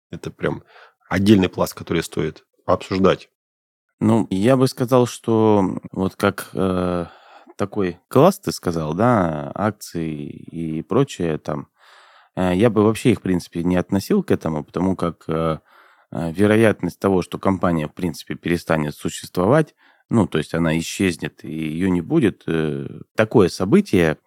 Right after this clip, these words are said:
Speaker 2: э, может произойти, то есть компания может обанкротиться, да, то есть, э, и её может не стать. Её могут, э, разделить или убить конкуренты. Ну, например, как вот, если мы помним, был такой прекрасный телефон BlackBerry, но вышел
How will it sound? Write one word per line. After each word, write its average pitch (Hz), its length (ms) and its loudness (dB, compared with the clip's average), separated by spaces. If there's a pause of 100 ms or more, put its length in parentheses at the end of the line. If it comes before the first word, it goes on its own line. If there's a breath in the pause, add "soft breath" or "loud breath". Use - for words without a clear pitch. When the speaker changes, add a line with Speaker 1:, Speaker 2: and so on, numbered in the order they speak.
(360 soft breath)
Speaker 2:
э, 87 240 2
может 92 400 4
произойти, 92 640 2
то - 120 -2
есть 80 100 -4
компания 92 380 2
может 80 300 0
обанкротиться, 80 760 0
да, 123 200 2
то 80 140 -2
есть, - 280 -6
э, 73 360 -4 (480)
и 98 80 0
её 90 460 2
может 82 320 -2
не 92 100 0
стать. - 420 -6 (580 soft breath)
Её 98 180 6
могут, 85 420 -2
э, 78 380 0
разделить 95 680 0
или 85 140 -6
убить 87 440 -4
конкуренты. 80 640 -4
Ну, 117 140 0
например, 82 400 -2
как - 240 -12
вот, 73 200 -8
если 73 220 -10
мы 78 140 -8
помним, 76 400 -2
был 76 160 -6
такой - 220 -12
прекрасный 78 460 -4
телефон 80 440 -4
BlackBerry, 95 460 2
но 80 320 0
вышел 76 440 -4